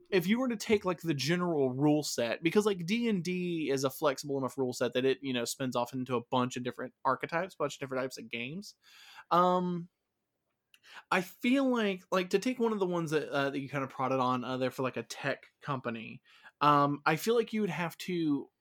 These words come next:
fudge with the alignment part a little bit. Um, but I, I feel like you could still make that work. Where, like, if you wanted to, 'cause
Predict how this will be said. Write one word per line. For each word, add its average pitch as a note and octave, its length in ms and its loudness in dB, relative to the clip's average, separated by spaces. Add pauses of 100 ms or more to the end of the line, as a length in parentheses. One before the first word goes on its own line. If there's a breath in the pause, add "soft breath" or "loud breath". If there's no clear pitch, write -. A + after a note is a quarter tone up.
(120)
fudge E3+ 680 -2
with D#3 240 2
the D3 140 0
alignment C3 640 -2
part G3+ 340 -2
a F3+ 80 0
little G#3 340 0
bit. A#3 280 -4 (420 loud breath)
Um, D3+ 400 6
but E3+ 140 6
I, E3+ 140 6 (100)
I E3+ 60 4
feel A#3+ 200 -2
like A3+ 180 2
you G3 80 -4
could E3+ 140 -4
still F#3 180 2
make D#3 240 -2
that B2+ 220 -2
work. A#2+ 520 -8 (260 loud breath)
Where, E3 200 6
like, D3+ 320 4
if D3+ 480 -2
you D#3+ 160 -2
wanted D#3 400 0
to, C#3+ 440 0
'cause F#3 220 4